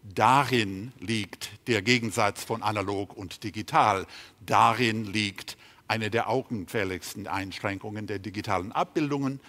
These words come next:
von Information und damit auch der digitalen Vernunft. Digitale Repräsentationen können kontinuierliche Werte approximieren, aber nicht exakt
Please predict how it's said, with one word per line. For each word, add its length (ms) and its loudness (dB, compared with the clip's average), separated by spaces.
von 180 -2
Information 720 -4
und 300 -6
damit 500 0
auch 360 0
der 180 -2
digitalen 580 -4
Vernunft. 640 -2
Digitale 680 2
Repräsentationen 1160 0
können 460 0
kontinuierliche 1120 -2
Werte 640 4
approximieren, 1500 0
aber 180 -2
nicht 240 -4
exakt 540 -4